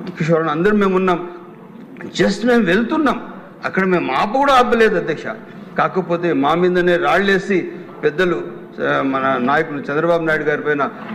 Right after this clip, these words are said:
ఏ వన్ కింద నాకు ఏ వై, ఏ ఫైవ్ కింద అమరన్నకు అదేవిధంగా ఈశ్వరన్నకు అందరు మా అందరి మీద కేసులు పెట్టిన చరిత్ర గత ప్రభుత్వం.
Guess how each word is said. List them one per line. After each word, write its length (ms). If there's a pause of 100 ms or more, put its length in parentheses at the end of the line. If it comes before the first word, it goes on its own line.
ఏ 120
వన్ 240
కింద 260 (440)
నాకు 360
ఏ 180
వై, 240 (120)
ఏ 180
ఫైవ్ 220
కింద 180 (460)
అమరన్నకు 560
అదేవిధంగా 720 (220)
ఈశ్వరన్నకు 400
అందరు 360
మా 120
అందరి 300
మీద 240
కేసులు 400
పెట్టిన 400 (140)
చరిత్ర 240
గత 320
ప్రభుత్వం. 380